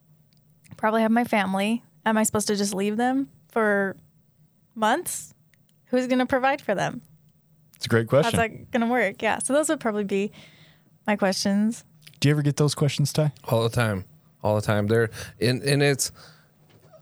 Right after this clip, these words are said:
Speaker 3: that's what I love about my job because, like,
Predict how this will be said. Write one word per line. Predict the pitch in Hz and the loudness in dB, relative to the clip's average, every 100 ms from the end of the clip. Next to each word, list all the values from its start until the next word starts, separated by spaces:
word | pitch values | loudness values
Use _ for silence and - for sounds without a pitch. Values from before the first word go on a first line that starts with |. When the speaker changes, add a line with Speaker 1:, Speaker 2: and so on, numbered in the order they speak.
| _ | _
Speaker 3:
that's | 135 156 | 0 2
what | 185 | 4
I | 156 | 6
love | 127 131 | 6 4
about | 120 110 | 4 4
my | 110 | 4
job | 110 113 113 | 4 4 2
because, | 110 110 101 - - _ _ _ | 0 0 0 -2 -8 _ _ _
like, | 104 92 - - | 0 0 -2 -10